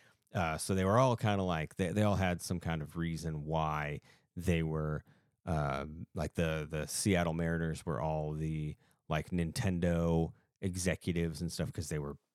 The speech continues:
based out of Seattle. And, um, so I spent way too long going through and renaming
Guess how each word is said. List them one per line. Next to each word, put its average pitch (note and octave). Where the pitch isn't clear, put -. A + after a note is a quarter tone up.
based D2+
out C#2+
of C#2+
Seattle. F#2+
And, G#2+
um, F#2
so G#2
I G2+
spent G2+
way F#2+
too B2+
long G#2
going G2+
through F#2
and D#2+
renaming F#2